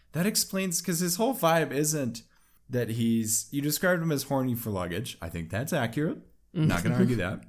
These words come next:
Speaker 1: But he's, he's weirdly, like, he's not crazy. They don't portray him as being a
Speaker 2: No.
Speaker 1: crazed individual. He's just very, very into luggage.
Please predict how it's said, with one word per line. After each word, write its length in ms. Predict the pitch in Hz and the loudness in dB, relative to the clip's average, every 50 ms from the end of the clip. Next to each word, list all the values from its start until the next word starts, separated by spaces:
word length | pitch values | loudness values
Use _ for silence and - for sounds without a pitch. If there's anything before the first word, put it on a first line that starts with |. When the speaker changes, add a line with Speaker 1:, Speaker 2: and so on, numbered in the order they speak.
| - _ - _ _ _ - - - _ _ - | -20 _ -20 _ _ _ -20 -20 -20 _ _ -2
Speaker 1:
But 120 | 151 147 | 2 2
he's, 400 | 165 180 180 165 156 - - - | 4 2 2 0 0 -2 -4 -2
he's 400 | - 165 180 180 165 143 139 - - - - _ _ _ - | -2 0 2 2 2 0 -4 -6 -12 -18 -20 _ _ _ -10
weirdly, 440 | 143 139 170 247 302 294 220 196 165 | -2 0 2 2 2 0 -2 -2 -2
like, 140 | 147 175 170 | -2 -2 0
he's 160 | 220 208 214 | 0 0 2
not 220 | 247 311 320 - | 0 0 -2 -4
crazy. 480 | - - - 175 196 262 254 139 104 87 | -8 -2 0 2 4 4 4 2 2 0
They 120 | - 107 | 0 0
don't 200 | 117 139 170 175 | 0 0 0 -2
portray 340 | 175 185 165 - 175 160 147 156 | -2 -4 -4 0 0 2 2 2
him 140 | 165 151 139 | 2 0 0
as 140 | 131 120 117 | -2 -4 -4
being 520 | - 131 127 123 123 120 113 107 104 107 - - - _ _ - - | -2 -2 -2 0 0 -2 -2 -2 -4 -8 -14 -20 -20 _ _ -10 -2
a 80 | 120 | 0
Speaker 2:
No. 120 | - 208 233 | 0 0 2
Speaker 1:
crazed 500 | 269 135 151 170 170 165 156 139 - - | 2 2 2 4 6 4 4 4 0 -2
individual. 840 | 113 117 107 107 101 101 104 101 107 107 92 90 82 76 78 76 - | -2 0 0 0 0 -2 -2 -2 -4 -6 -4 -4 -4 -4 -4 -6 -4
He's 240 | - 139 160 160 - | -2 -2 0 0 0
just 240 | - 233 220 226 - | -2 -2 -4 -4 -4
very, 840 | 117 110 104 107 110 107 120 - 165 165 135 101 95 98 98 - - - _ _ _ _ _ _ | -8 -10 -10 -8 -4 0 2 2 4 4 2 2 0 -2 -4 -4 -8 -20 _ _ _ _ _ _
very 540 | 117 104 110 123 175 196 175 147 123 117 110 | -10 -8 0 2 4 4 6 4 4 2 2
into 240 | 113 110 101 - 104 | 0 0 -2 -2 -2
luggage. 600 | 98 95 92 92 90 78 64 - - - - | -2 -2 -2 -2 -4 -6 -8 -10 -14 -18 -20